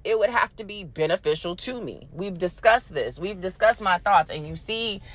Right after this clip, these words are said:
now that I literally talked about,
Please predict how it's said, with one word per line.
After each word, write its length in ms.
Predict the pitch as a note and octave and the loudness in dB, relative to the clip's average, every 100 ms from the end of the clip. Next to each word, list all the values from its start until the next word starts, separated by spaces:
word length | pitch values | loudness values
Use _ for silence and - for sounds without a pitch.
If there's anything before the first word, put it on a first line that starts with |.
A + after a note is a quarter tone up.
| - | -12
now 680 | D3+ F3+ C4 A3 C#3+ C3+ C#3+ - - - - C3+ | 4 6 8 10 10 8 4 -6 -18 -18 -16 4
that 480 | E3 F#3+ E3+ - - - - | 8 10 8 4 -2 -12 4
I 180 | E3+ F3 | 8 8
literally 540 | F3 G#3+ A#3 A3 F#3+ | 8 6 6 4 0
talked 360 | F#3+ A#3 F#3+ - | 4 8 8 6
about, 500 | F3 D3+ C#3+ B2+ | 8 10 10 8